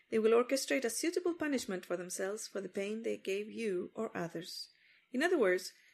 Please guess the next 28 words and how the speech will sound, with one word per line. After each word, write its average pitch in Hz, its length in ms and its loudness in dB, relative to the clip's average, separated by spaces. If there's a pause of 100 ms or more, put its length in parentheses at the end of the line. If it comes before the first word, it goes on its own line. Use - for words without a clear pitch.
(160)
the 208 80 0
more 220 160 4
you 285 120 2
let 294 140 2
another 254 280 2
person's 247 500 -2
abuse, 220 500 -4 (1200)
abuse 220 480 -2
slide, 233 460 2 (380)
the 214 120 0
higher 254 420 4
the 240 140 0
payment 180 460 -4
will 196 200 0
be. 214 400 -4 (640)
Also, 202 340 2
if 226 180 2
you 196 100 0
refer 190 300 0
back 196 240 0
to 208 80 -4
the 202 100 -4
possessions 269 720 -4
and 190 140 -6
how 202 120 -4
to - 100 -14
protect - 380 -6
yourself 185 520 -6